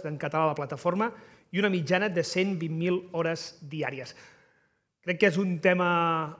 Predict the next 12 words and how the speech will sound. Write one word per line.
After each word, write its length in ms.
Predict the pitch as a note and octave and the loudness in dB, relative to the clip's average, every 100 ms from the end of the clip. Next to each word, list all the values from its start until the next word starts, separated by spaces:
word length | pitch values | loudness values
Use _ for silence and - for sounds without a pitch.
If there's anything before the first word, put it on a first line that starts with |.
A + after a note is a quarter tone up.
| D#3 | -8
essencial 600 | - D#3+ - G3 G#3 G#3 G#3+ G#3+ - - _ - | -6 -4 6 8 8 6 4 2 -6 -20 _ -10
en 80 | D#3+ | -6
el 140 | D3 - | -6 -2
qual 420 | D#3+ D#3+ E3 E3+ | 0 2 2 2
hem 140 | D#3+ D#3+ | 0 -2
donat 220 | E3 D#3+ | -4 -2
un 60 | D#3+ | 0
pas 220 | E3+ D#3 | 2 2
endavant 300 | E3 D#3 E3 D#3+ D#3+ D#3 D3 _ _ _ | 0 -2 -2 -4 -6 -8 -12 _ _ _
com 120 | D#3+ | -6
a 20 | |
país. 380 | D3 E3 C4+ - | -2 -2 -2 -12